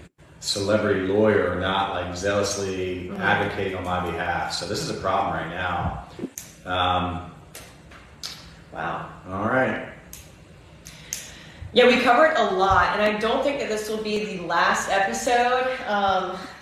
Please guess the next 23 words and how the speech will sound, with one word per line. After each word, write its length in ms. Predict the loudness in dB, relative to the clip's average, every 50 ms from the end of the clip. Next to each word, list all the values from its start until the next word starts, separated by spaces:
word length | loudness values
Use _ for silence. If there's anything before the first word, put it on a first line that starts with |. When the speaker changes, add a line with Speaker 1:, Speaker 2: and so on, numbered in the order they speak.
| -10 -4
Speaker 2:
that 240 | -2 0 0 0 0
we 220 | -2 -2 -2 0 0
will 600 | 2 2 4 4 4 4 4 4 2 2 0 -4 -8 -12 -14 -18 -20 -20 -8
cover 580 | -2 2 2 2 4 4 2 2 0 0 -2 -2
this 260 | -2 -4 -4 -4 -6 -6
case 400 | -4 -2 -2 -2 -4 -4 -6 -4
with. 280 | -2 -2 0 -2 -2 0 0 0 0 -2 -4 -12 -12 -12 -12 -12 -14 -20 -20 -20 -16 -10
Just 220 | -8 -4 0 2
one 200 | 4 6 6 6
little 300 | 6 6 6 4 4 2
nugget, 460 | 2 2 2 4 2 2 0 0 -4 -6
to, 320 | -6 -4 -2 -2 0 0 -2
a 40 | -2
little 180 | 0 0 -2 -2 -4
cliffhanger 680 | -4 -4 -4 -4 -4 -4 -4 -2 -2 -2 -2 -4 -4
for 100 | -6 -6
you 140 | -6 -4 -2
guys. 400 | 0 2 4 4 4 4 2 0
Speaking 420 | -2 -4 -6 -6 -4 -4 -4 -2 -2
of 500 | 0 2 2 2 2 0 -2 -4 -2 0
lawyers 540 | 2 4 6 6 6 4 4 2 0 -2
and 320 | -2 -4 -6 -8 -10 -12 -12
pizza 880 | -8 -6 -6 -6 -6 -4 -2 0 2 2 0 0 -2 -6 -10 -14 -18